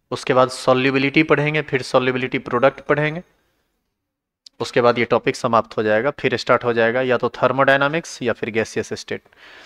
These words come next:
और इस बात का ध्यान रखिएगा, कुछ चीज़ यदि छूट भी जाएगा तो टेंशन नहीं लेना, वो हम पढ़ा देंगे सबको साथ बुला के, चूँकि छः से सात, सात से आठ, आठ से नौ, तीन ही बैच रहेगा, उसके बाद हम भर दिन बैठे रहेंगे। तो हम किसी भी टाइम में आपको बुला के, जिस टाइम में आप कंफर्टेबल फील करेंगे,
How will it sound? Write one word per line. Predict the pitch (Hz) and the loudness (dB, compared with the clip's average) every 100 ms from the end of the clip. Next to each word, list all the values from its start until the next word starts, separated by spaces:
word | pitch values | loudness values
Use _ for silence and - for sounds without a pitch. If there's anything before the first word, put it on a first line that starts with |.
| - _ - - | -20 _ -16 -2
और | 135 | 0
इस | 147 | 4
बात | 156 160 | 4 6
का | 165 | 4
ध्यान | 156 165 | 6 4
रखिएगा, | 160 156 120 117 | 4 2 2 2
कुछ | - 156 - | 2 -2 2
चीज़ | 170 170 | 2 4
यदि | 175 180 | 4 2
छूट | - 185 185 | 0 2 4
भी | 196 | 6
जाएगा | 180 160 175 | 8 8 8
तो | 165 | 6
टेंशन | 156 151 170 | 2 4 4
नहीं | 160 | 4
लेना, | 156 160 220 | 2 4 4
वो | 175 | 4
हम | 160 | 4
पढ़ा | 147 139 | 4 6
देंगे | 135 117 107 104 _ _ _ _ | 6 4 -4 -10 _ _ _ _
सबको | - 131 131 151 139 _ | -4 -4 2 0 -2 _
साथ | - 143 139 | 0 2 2
बुला | 131 127 | 2 0
के, | - | 0
चूँकि | 123 143 165 - - - - - _ _ - | -4 0 0 0 -20 -20 -20 -20 _ _ -12
छः | - - | 0 4
से | 160 175 | 4 4
सात, | 175 165 | 4 4
सात | - 156 | 6 2
से | - | 6
आठ, | 156 151 | 4 6
आठ | 143 | 2
से | - | 2
नौ, | 131 120 | 0 0
तीन | - 147 | 2 2
ही | 165 | 4
बैच | 160 160 | 4 4
रहेगा, | 160 151 | 4 4
उसके | 143 156 | 4 4
बाद | 151 | 4
हम | 147 123 | 4 0
भर | 131 160 | 6 6
दिन | 156 165 | 6 4
बैठे | 139 135 | 4 4
रहेंगे। | 117 104 101 104 _ _ _ _ _ _ _ | 0 0 -8 -16 _ _ _ _ _ _ _
तो | 143 | 0
हम | 131 139 | 0 0
किसी | 156 139 190 | -2 2 4
भी | 185 | 4
टाइम | 160 147 | 4 2
में | 147 | 4
आपको | 135 - | 0 0
बुला | 135 131 | 0 2
के, | 127 | 2
जिस | 131 127 | -2 -2
टाइम | 135 127 | -2 0
में | 127 | 0
आप | 120 | 0
कंफर्टेबल | - 120 123 123 127 127 | -2 -2 -2 0 0 0
फील | - 117 | -2 -6
करेंगे, | 113 107 120 | -4 -8 -10